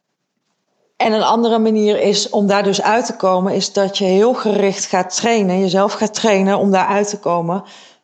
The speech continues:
Ehm, dat kan dus door groepsdynamisch proceswerk te doen. Iets wat zit in de Higher Self Leadership Intensive. Als je daar nieuwsgierig naar bent, ik heb nog steeds twee kaartjes.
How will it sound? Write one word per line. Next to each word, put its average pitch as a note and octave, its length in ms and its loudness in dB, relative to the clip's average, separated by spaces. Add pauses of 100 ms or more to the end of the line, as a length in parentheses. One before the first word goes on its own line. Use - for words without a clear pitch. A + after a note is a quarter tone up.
Ehm, F#3 460 0 (500)
dat G3+ 340 0
kan G#3+ 500 0
dus F#3 520 -2 (460)
door F3 360 0
groepsdynamisch F3+ 600 -2
proceswerk D3 600 -4
te - 140 -14
doen. C#3+ 260 -4
Iets G3 140 -4
wat F#3+ 240 -2
zit G#3 220 0
in F#3+ 180 0
de F#3 60 2
Higher F3 360 0
Self F3 300 0
Leadership F3 380 0
Intensive. B3+ 760 -2 (360)
Als F#3 160 -2
je G3+ 80 0
daar F#3 120 2
nieuwsgierig G3+ 560 2
naar F3 140 0
bent, D#3 320 0
ik F#3+ 160 -4
heb F3 180 -6
nog F3 160 -4
steeds G#3 320 -2
twee F#3 500 0 (340)
kaartjes. A#3 840 -2